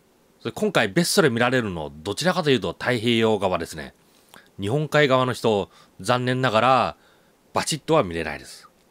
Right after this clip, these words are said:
あと機材の問題ですね。その下敷き使ってみると目やられますので、専用のサングラスとか、あとカメラ用のフィルター、エヌディーフィルターが必要です。それもお金がかかりますね。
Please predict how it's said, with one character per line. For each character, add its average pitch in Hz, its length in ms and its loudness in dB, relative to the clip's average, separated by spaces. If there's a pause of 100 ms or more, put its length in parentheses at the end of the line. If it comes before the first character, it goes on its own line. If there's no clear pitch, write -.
(200)
あ 165 100 0
と - 60 -6
機 170 140 -6
材 170 180 2
の 113 80 -2
問 101 180 -4
題 95 160 2
で 87 60 -6
す 82 80 -14
ね。 71 220 -12 (840)
そ 120 120 -8
の - 40 -8
下 - 200 2
敷 208 200 -2
き - 20 -8
使 - 120 -2
っ 220 60 2
て 220 100 0
み 220 60 2
る 196 80 6
と 123 100 0
目 123 200 2
や 101 100 2
ら 98 100 2
れ 104 100 0
ま 104 120 -2
す 104 80 -8
の 95 100 -4
で、 113 320 4 (120)
専 135 300 0
用 135 180 4
の 135 480 2 (120)
サ - 180 -4
ン 127 100 -4
グ 120 60 -2
ラ 117 100 2
ス - 100 -8
と 147 100 -2
か、 98 320 2 (420)
あ 127 100 -2
と 131 80 -2
カ - 140 -6
メ 120 100 -2
ラ 123 80 4
用 120 180 2
の 110 80 -2
フ 110 100 -6
ィ 101 40 -2
ル 107 80 -4
タ 95 380 0 (420)
ー、 131 60 -2
エ - 40 4
ヌ 123 80 2
デ 131 100 2
ィ 127 40 4
ー - 40 2
フ 127 80 -4
ィ - 20 -2
ル 98 100 -4
タ 80 140 -4
ー - 20 -12
が 71 100 -10
必 - 180 -10
要 90 100 0
で 78 100 -10
す。 - 180 -16 (680)
そ - 160 -4
れ 185 60 0
も 190 260 2
お 165 40 0
金 165 200 0
が 156 100 2
か - 80 -8
か 139 80 0
り 123 80 -2
ま 117 100 -2
す - 80 -10
ね。 71 200 -12